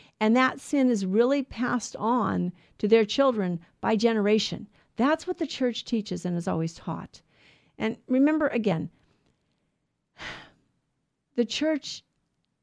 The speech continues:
that Jesus Christ established, the Roman Catholic Church, is the authentic interpreter of the scriptures, of God's holy word. And the scriptures are God's holy word.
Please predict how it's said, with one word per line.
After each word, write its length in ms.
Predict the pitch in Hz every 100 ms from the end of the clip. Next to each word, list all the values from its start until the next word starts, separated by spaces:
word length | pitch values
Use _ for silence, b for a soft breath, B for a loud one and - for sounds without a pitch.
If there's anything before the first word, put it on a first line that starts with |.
| _ -
that 140 | 202
Jesus 360 | 208 262 269 247
Christ 320 | 247 208 208
established, 680 | 170 - 147 165 185 - -
the 80 | 196
Roman 260 | 214 233
Catholic 320 | 214 202 196
Church, 500 | - - 160 - - - _ _ _ _ _ _ _
is 280 | 277 311 285
the 160 | 269
authentic 560 | 226 214 - 233 233 220
interpreter 920 | 180 165 - 247 247 180 - 160 175 _ _ _ _ _ _
of 200 | - 196
the 100 | 233
scriptures, 840 | 233 - 247 - - - - - - _ _ _ _ _ _ _
of 160 | 196 202
God's 320 | 202 226 233
holy 260 | 214 196
word. 380 | 180 185 185 170 b b
And 120 | - 233
the 60 |
scriptures 440 | 226 285 254 262 -
are 220 | - 226 254
God's 400 | 226 214 233 -
holy 260 | 226 202
word. 440 | 175 208 214 -